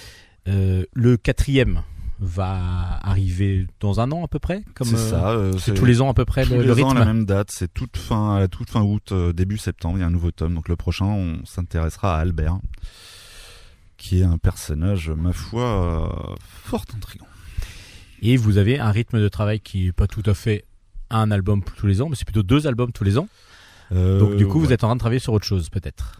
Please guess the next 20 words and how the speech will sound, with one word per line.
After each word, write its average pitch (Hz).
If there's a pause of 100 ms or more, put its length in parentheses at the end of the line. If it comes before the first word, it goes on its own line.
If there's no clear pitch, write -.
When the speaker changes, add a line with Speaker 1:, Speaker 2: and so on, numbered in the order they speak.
Speaker 2:
Oui, 123
c'est 113
ça. 78
Bah, 90
je... 90
Par 98
ailleurs, 107
moi, 107
je 92
bosse 98
pour 95
un... 90
une 85
série 104
qui 92
a -
rien 98
à 107
voir, 92
euh, 80